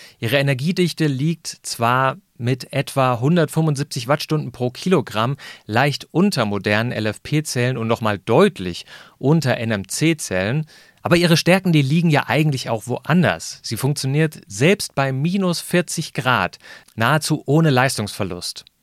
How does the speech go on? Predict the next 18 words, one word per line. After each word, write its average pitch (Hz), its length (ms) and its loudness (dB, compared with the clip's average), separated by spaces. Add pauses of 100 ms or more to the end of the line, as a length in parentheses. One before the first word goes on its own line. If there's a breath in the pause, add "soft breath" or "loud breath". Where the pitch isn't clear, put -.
(300 loud breath)
Das 151 140 2
ist 196 60 4
ein 165 180 4
Bereich, 147 400 4
in 151 120 2
dem 143 160 2
so 123 120 0
klassische 156 540 0
Lithium-Ionen-Batterien 123 1120 -2
normalerweise 113 500 0
stark 117 540 -6
einbrechen. 110 720 -2 (800 loud breath)
Ja, 123 100 4
und 123 120 2
gleichzeitig 185 680 2
erreicht 127 480 0
die 135 160 -2
Natrium-Ionen-Batterie 127 1120 -2